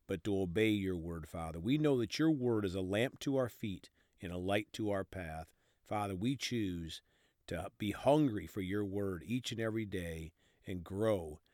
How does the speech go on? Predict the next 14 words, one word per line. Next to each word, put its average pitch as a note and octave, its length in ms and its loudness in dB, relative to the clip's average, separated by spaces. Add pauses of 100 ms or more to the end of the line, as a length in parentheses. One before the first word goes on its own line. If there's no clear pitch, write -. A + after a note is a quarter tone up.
(120)
in F2 140 -6
the F2 60 -6
things G2+ 400 -2
of F#2+ 140 -6
God. D#2 320 -8
Thank G#2+ 240 -4
you A#2+ 80 -4
for A#2+ 140 -2
helping F2 360 -4
us. E2 220 -10
In D#2+ 160 -10
Jesus' B2 640 0
precious - 680 -2
name, F#2 480 -6